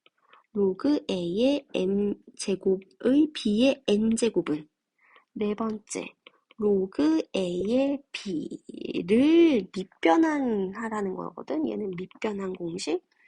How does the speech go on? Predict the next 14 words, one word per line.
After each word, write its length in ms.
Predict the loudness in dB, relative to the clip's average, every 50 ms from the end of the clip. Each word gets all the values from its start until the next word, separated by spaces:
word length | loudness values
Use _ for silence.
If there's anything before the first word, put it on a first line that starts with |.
| _ -20 -20 -20 -20 -20 -20 _
자, 240 | _ -12 -10 -10 -10
그리고 260 | -8 -8 -6 -6 -6 -6 _ -4
또 260 | -2 0 0 0 -2 -2
로그, 520 | -2 -2 -2 -2 -4 -2 0 0 0 0 -2 _ _ _ _ _ -20 -20 _ _ -12
어, 380 | -8 -8 -6 -6 -6 -6 -8 -10 _ -10 -8
A의 640 | -6 -6 -6 -6 -6 -6 -4 -2 0 -2 -2 -4 -6
B. 280 | -10 -10 -10 -10 -12 _ _ _ _ _ _ -10 -8
요거를 500 | -8 -6 -6 -6 -6 -4 -2 -2 -2 -2 -4
또 80 | -4
밑변환하는 760 | -6 -6 -6 -8 -4 -2 0 0 0 -2 -2 -4 -6 -6 -8
건데, 300 | -8 -8 -6 -6 -6 -6
음, 360 | -6 -6 -8 -8 -10 -10 -12 -10
다섯 320 | -8 -8 -6 -8 -8 -8
번째, 600 | -6 -8 -8 -8 -8 -10 -10 -8 -6 -4 -4 -4